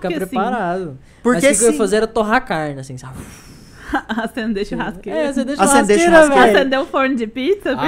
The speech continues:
Speaker 1: a
Speaker 2: Ai,
Speaker 1: gente apanhou
Speaker 2: sim.
Speaker 1: horrores.
Speaker 2: A gente apanhou quando a gente foi fazer pizza lá em casa, gente. É difícil
Speaker 1: Nossa, é
Speaker 2: demais,
Speaker 1: difícil demais.
Speaker 2: é muito complicado. Mas se
Speaker 1: E é
Speaker 2: tivesse um
Speaker 1: uma
Speaker 2: lancha-chamas
Speaker 1: fumaceira.
Speaker 3: Não compensa financeiramente, é mais barato comprar a pizza pronta.
Speaker 2: Ah, mas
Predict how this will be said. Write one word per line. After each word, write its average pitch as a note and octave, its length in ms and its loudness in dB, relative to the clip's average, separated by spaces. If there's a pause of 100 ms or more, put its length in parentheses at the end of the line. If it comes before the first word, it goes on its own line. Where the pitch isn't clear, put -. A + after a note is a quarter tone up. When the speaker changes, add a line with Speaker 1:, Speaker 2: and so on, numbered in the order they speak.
Speaker 1:
a A#3 160 2
Speaker 2:
Ai, - 180 0
Speaker 1:
gente - 80 -2
apanhou A#3 440 -2 (200)
Speaker 2:
sim. C4 80 -8
Speaker 1:
horrores. B3 240 0
Speaker 2:
A - 40 -2
gente D4 40 -4
apanhou F3 420 0
quando C#3+ 160 -8
a C#3+ 40 -2
gente D3 140 -10
foi C#3+ 120 -16
fazer C#3 200 -8
pizza C3+ 300 -12
lá C3 80 -8
em C3 60 -12
casa, B2 300 -12
gente. C3 540 -14 (300)
É C#3+ 80 -4
difícil F#3 260 -2
Speaker 1:
Nossa, G3+ 120 0
é D4 80 -4
Speaker 2:
demais, A#3+ 460 0
Speaker 1:
difícil D4+ 160 -6
demais. F3 300 -6
Speaker 2:
é F#3+ 60 -8
muito G#3+ 260 -6
complicado. F3 720 -8 (320)
Mas C3 140 -14
se - 80 -10
Speaker 1:
E F3 60 0
é E3+ 40 2
Speaker 2:
tivesse - 120 -2
um - 40 -4
Speaker 1:
uma - 80 -4
Speaker 2:
lancha-chamas G#3+ 520 -4
Speaker 1:
fumaceira. G3+ 500 -10 (240)
Speaker 3:
Não A3+ 220 0
compensa A#3+ 500 -2
financeiramente, G3 800 -4
é D3 40 -10
mais E3 160 -8
barato D#3+ 420 -2
comprar F3 300 -8
a F3 40 -8
pizza F3 320 -10
pronta. D3 420 -16
Speaker 2:
Ah, D#3 140 -8
mas D3 420 -8